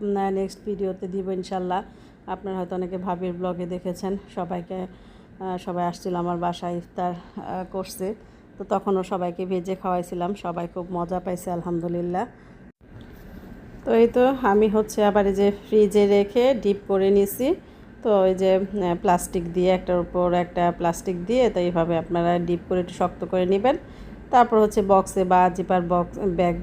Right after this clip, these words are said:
যে কোনো ইয়েতেই রাখতে পারবেন। তো আমি এখন এগুলা যারা যারা অর্ডার করছে, সবগুলা হচ্ছে আমি প্যাকিং করব, যে যে কটা অর্ডার করছে। তো এই যে রোলগুলা, আহ, মানে এই নরমাল রোল যেটা, সেটা এই যে বেশি বানাই নাই, যে অল্প কটা অর্ডার ছিল, এই কটাই বানাইছি।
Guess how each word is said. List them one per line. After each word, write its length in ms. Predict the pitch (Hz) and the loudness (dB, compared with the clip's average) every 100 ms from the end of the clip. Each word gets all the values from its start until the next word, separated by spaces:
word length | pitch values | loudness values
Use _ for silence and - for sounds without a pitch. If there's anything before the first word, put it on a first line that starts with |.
| 175 | -4
যে 140 | 185 | -2
কোনো 340 | 175 175 170 175 | 0 0 2 2
ইয়েতেই 380 | 175 175 175 | 0 0 2
রাখতে 300 | 170 165 - | 2 2 0
পারবেন। 440 | 170 156 160 180 269 - - - - - | -4 -2 -2 -2 -4 -6 -18 -18 -16 -4
তো 60 | |
আমি 200 | 180 180 | 2 4
এখন 340 | 180 175 180 175 | 2 2 2 4
এগুলা 320 | 170 175 170 | 2 2 2
যারা 240 | 175 170 | 4 2
যারা 200 | 170 170 | 4 4
অর্ডার 240 | 170 170 170 | 2 2 0
করছে, 400 | 180 175 240 285 - | 0 -2 0 -2 -2
সবগুলা 420 | 185 170 170 160 | -4 -2 -4 -2
হচ্ছে 280 | 170 165 185 | -2 -4 -2
আমি 200 | 165 160 | -2 -2
প্যাকিং 380 | 165 170 175 170 | -4 -4 0 0
করব, 460 | 175 175 175 247 311 | 2 0 4 2 2
যে 280 | 233 180 170 | -2 -2 -2
যে 240 | 165 170 170 | 0 -2 -2
কটা 200 | 170 175 | -2 0
অর্ডার 240 | 165 165 165 | 0 0 -2
করছে। 380 | 175 175 - 285 - - - - | -2 -2 -2 -2 -4 -18 -18 -4
তো 80 | - | 2
এই 100 | 220 | 4
যে 140 | 226 | 6
রোলগুলা, 720 | 233 208 214 214 202 202 196 190 | 6 6 8 6 6 4 6 6
আহ, 580 | 202 - - 185 180 | 4 -4 -2 2 2
মানে 200 | 180 180 | 4 2
এই 420 | 180 185 185 185 185 | 2 0 2 2 4
নরমাল 440 | 185 185 185 185 | 6 6 4 2
রোল 340 | 190 190 190 | 4 2 2
যেটা, 340 | 185 202 214 254 | 0 2 2 2
সেটা 280 | 254 180 175 | 0 0 0
এই 60 | |
যে 100 | 165 | 0
বেশি 280 | 170 180 196 | 0 0 0
বানাই 360 | 175 170 170 170 | 2 2 2 2
নাই, 200 | 175 220 - - - - | 2 0 -4 -14 -14 -4
যে 140 | 185 185 | 2 4
অল্প 220 | 175 180 | 4 2
কটা 320 | 175 175 175 | 2 4 4
অর্ডার 220 | 175 175 | 4 0
ছিল, 220 | 175 214 | -2 0
এই 100 | 202 190 | 0 0
কটাই 240 | 175 170 | 0 2
বানাইছি। 500 | 170 170 175 170 226 | 2 2 2 0 0